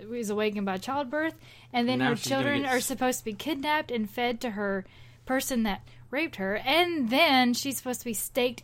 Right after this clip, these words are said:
Speaker 1: and burned alive. Okay, what a life!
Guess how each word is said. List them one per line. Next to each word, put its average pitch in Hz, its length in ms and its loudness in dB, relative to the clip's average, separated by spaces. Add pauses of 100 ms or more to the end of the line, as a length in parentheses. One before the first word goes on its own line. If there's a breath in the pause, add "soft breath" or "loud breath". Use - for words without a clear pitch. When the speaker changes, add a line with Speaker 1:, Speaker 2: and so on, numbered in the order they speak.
Speaker 1:
and 220 320 -2
burned 220 460 0
alive. 190 720 -4
Okay, 208 680 0 (340 loud breath)
what 311 340 6
a 403 60 8
life! 349 680 4